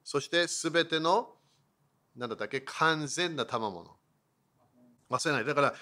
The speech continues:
主イエス・キリストの父である神が褒めたたえられますように。だから、賛美受けるってことね。で、神は、みんな言ってみて、神は。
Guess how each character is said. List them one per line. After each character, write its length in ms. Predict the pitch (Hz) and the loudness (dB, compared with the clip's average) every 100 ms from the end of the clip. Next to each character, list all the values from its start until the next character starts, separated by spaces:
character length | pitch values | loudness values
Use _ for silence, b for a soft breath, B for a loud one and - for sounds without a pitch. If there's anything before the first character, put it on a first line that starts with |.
| B | B
主 340 | - - 214 214 | -4 0 4 8
イ 60 | |
エ 100 | 208 | 8
ス・ 80 | 196 | 6
キ 80 | 196 | 0
リ 80 | 185 | 2
ス 60 | |
ト 60 | 147 | 0
の 40 | |
父 220 | 127 - 170 | 0 -4 4
で 80 | |
あ 80 | 160 | 4
る 100 | 135 | 4
神 360 | - 202 190 123 | 2 0 2 -4
が 320 | 104 127 180 b b b b - | 0 -2 -2 b b b b 2
褒 100 | 190 | 4
め 140 | 208 | 6
た 160 | 208 202 | 6 4
た 180 | 202 196 | 6 6
え 40 | |
ら 100 | 190 | 6
れ 120 | 185 | 4
ま 140 | 170 156 | 2 2
す 120 | - | 4
よ 80 | 151 | 2
う 60 | |
に。 60 | 98 - _ | 0 -8 _
だ 80 | 120 | -4
か 80 | 127 | 0
ら、 120 | 170 | -2
賛 320 | - 170 147 | 0 -2 0
美 100 | 113 | -4
受 100 | 107 | -6
け 60 | 117 | -6
る 80 | |
っ 20 | 110 | -6
て 80 | |
こ 80 | 85 | -12
と 100 | 90 | -12
ね。 220 | - 208 _ b b b b | -12 -12 _ b b b b
で、 160 | 143 175 | 0 0
神 480 | - - 226 214 135 | 0 4 6 6 4
は、 180 | 98 135 | 2 -4
み 100 | 139 | -4
ん 20 | |
な 60 | |
言 80 | 143 | -2
っ 20 | |
て 80 | 160 | 0
み 100 | 165 | 0
て、 100 | 208 | 0
神 300 | - 156 143 | 2 2 2
は。 160 | 98 | -2